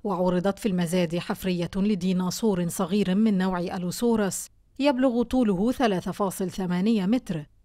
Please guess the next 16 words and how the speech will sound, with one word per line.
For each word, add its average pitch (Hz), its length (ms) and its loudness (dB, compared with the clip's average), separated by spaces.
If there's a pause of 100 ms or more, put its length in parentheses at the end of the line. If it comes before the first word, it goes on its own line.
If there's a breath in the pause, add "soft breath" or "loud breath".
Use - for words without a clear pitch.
(240)
والهيكل 185 520 -2
العظمي 175 560 -2
الذي 180 400 -2
يعود 175 360 0
إلى 196 320 -2
نحو 190 240 -2
مائة 185 420 -4
وأربعين 190 720 -2
مليون 185 440 0
سنة 226 440 0 (320)
ينتمي 247 640 4
إلى 214 140 0
فصيلة 185 600 -4
من 220 260 2
أحد 208 300 -6
أكثر 226 440 -4